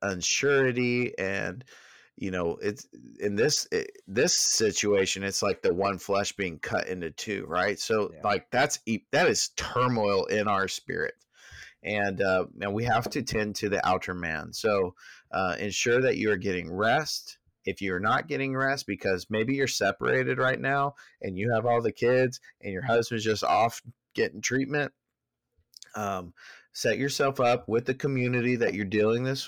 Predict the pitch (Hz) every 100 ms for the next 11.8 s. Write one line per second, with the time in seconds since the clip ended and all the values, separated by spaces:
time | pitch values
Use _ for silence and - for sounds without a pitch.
0 | - 104 104 - 110 117 120 123 107 123
1 | 127 127 127 131 131 - 117 113 107 113
2 | - _ - - - - 101 95 - 101
3 | 95 - - - _ _ _ _ - -
4 | 120 123 - - _ - 131 131 135 127
5 | 131 110 110 107 101 - - 101 110 127
6 | 117 135 123 127 127 113 98 98 104 -
7 | 107 98 95 110 - 104 101 92 101 87
8 | - - 98 90 101 101 - 101 95 92
9 | 90 - 85 82 78 - _ - - _
10 | - 92 - 98 90 - 101 90 - 87
11 | 85 82 82 73 - 92 87 -